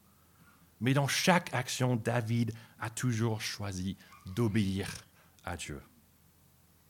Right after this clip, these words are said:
de faire ce qui est bon et en conformité avec la parole de Dieu. Mais ici, même ici, pardon, devant une occasion en or de se venger,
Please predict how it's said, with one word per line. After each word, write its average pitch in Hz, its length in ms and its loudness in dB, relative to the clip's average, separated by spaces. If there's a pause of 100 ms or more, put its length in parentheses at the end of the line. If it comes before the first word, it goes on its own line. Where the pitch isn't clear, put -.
(440)
de - 60 -4
faire 110 360 -4 (100)
ce - 180 -6
qui 110 220 -6
est 92 40 -2
bon 80 280 -6 (640)
et 101 60 -2
en 95 80 2
conformité 95 840 -2 (600)
avec 82 500 -10 (220)
la 78 120 -8
parole 85 340 -4
de 76 80 -8
Dieu. 65 200 -12 (1600)
Mais 87 80 -2
ici, 113 560 -2 (300)
même 139 160 10
ici, 113 320 4
pardon, 82 320 0 (140)
devant 131 420 10
une 139 80 10
occasion 117 560 6
en 131 240 6
or 127 220 6
de 120 60 0
se 117 140 -2
venger, 87 440 -2